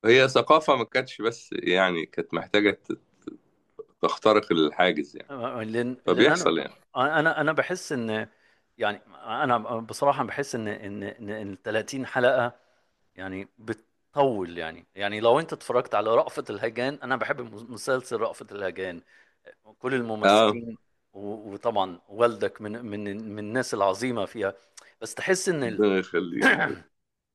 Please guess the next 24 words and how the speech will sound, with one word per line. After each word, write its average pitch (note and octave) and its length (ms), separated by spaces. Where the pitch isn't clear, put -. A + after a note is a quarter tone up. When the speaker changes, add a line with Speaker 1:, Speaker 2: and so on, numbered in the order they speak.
Speaker 2:
ال-، A#2 260
ال-، A2 240
ال-، G#2+ 220
ال-، G2+ 240
ال-، G2+ 240
الموضوع A2 920
طويل، A#2 640
ال-، F#2 320
الدخلة A2+ 760
وخ-، F2+ 280
و-، G#2 200
الشخص G#2+ 560
الداخل G#2+ 520
والخارج A2+ 600
والكاميرا A2 680
ويعني G2 560
Speaker 1:
طب G2+ 220
رأفت C#3 460
الهجان B2 500
ما B2+ 100
كانش A#2+ 320
تلاتين G#2+ 520
على G2 180
فكرة. - 280